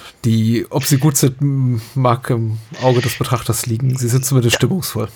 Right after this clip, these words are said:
Speaker 2: Stimmungsvoll, ja. Und da dachte ich ehrlicherweise an so ein bisschen sowas wie, wie Cannibal Holocaust, ja, wo ich, wie dachte, so, wie, wie, okay, diese, die, dieser Grad an Emotionalität,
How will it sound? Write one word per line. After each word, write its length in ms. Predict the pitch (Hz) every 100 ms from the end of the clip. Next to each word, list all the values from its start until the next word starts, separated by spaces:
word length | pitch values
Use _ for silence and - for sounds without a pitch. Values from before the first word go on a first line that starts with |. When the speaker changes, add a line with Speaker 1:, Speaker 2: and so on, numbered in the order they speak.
| - - -
Speaker 2:
Stimmungsvoll, 680 | - - 180 185 165 - 147 107
ja. 200 | 107 98
Und 180 | 92 95
da 140 | 120
dachte 280 | 135 123 -
ich 120 | 131
ehrlicherweise 480 | 123 123 127 120 120
an 120 | 113
so 80 | 110
ein 60 | 113
bisschen 300 | 123 - 117
sowas 240 | 117 107
wie, 180 | 113 110
wie 80 | 104
Cannibal 420 | - 113 107 104
Holocaust, 720 | 104 117 - 87 104 - - _ -
ja, 240 | 101 113 -
wo 100 | 104
ich, 160 | 92
wie 80 | 107
dachte, 240 | 110 -
so, 140 | 110 78 76
wie, 160 | 101
wie, 140 | 78 110
okay, 340 | 107 123 104
diese, 380 | 73 107 117 120
die, 440 | 117 104 - 90 107 - - - _
dieser 180 | 95 107
Grad 400 | 98 95 98 156
an 140 | 135 135
Emotionalität, 1300 | 123 139 147 - 127 120 117 - 160 117 95 -